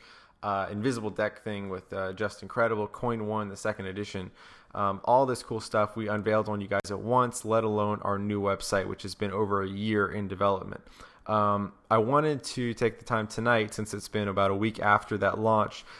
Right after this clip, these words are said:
to give the floor to you guys and let you guys ask us questions on, on all of this new stuff, what's been going on, um,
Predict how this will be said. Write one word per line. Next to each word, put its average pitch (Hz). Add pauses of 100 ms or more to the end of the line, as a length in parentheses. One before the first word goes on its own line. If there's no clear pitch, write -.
(160)
to 110
give 127
the 117
floor 117
to 107
you 107
guys 95
and 98
let 101
you 110
guys 107
ask 104
us 107
questions 101
on, 95 (400)
on 104
all 110
of 107
this 104
new 104
stuff, 123
what's 107
been 104
going 98
on, 110 (100)
um, 98